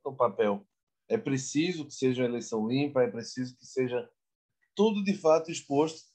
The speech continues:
com, com, com material de, de, de ve-, veracidade, com proposta, do que coisa de acusação. Hoje em dia, velho, é até um conselho que eu dou, eu nem quero entrar muito nessa seara, a gente não entrou muito na do esporte, nem vai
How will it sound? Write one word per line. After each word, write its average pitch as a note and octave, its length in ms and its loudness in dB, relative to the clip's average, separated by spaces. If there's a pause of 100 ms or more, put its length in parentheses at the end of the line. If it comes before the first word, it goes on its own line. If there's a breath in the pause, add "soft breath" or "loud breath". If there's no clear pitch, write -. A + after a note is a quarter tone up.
(420)
com, G#3+ 480 2
com, G#3 400 -4
com G#3 80 -4
material G3+ 680 6
de, F3+ 280 -6
de, E3 300 -10
de D#3 640 0 (380)
ve-, D#3+ 240 8
veracidade, C#3+ 1040 4
com C3+ 140 -8
proposta, C3+ 540 4 (480)
do D#3 220 2
que F3+ 180 -6
coisa D#3+ 320 0
de D#3+ 80 2
acusação. D#3 720 4
Hoje F#3+ 320 0
em C3+ 60 -4
dia, C3 240 2
velho, G2 360 -2
é D3 120 -2
até D3 160 -2
um F#3+ 60 -2
conselho D3 420 -6
que C3 80 -6
eu A#2+ 80 -2
dou, A#2 320 -2 (260)
eu B2 80 -4
nem D3 160 0
quero D3 220 2
entrar C3 220 0
muito B2 200 -2
nessa A#2 280 -6
seara, B2 380 2
a - 20 0
gente C3 240 -8
não C#3 100 -2
entrou B2+ 240 -6
muito A2+ 220 -8
na A2+ 100 -4
do A2 100 -8
esporte, A#2+ 440 -2
nem B2+ 80 -6
vai B2+ 140 -2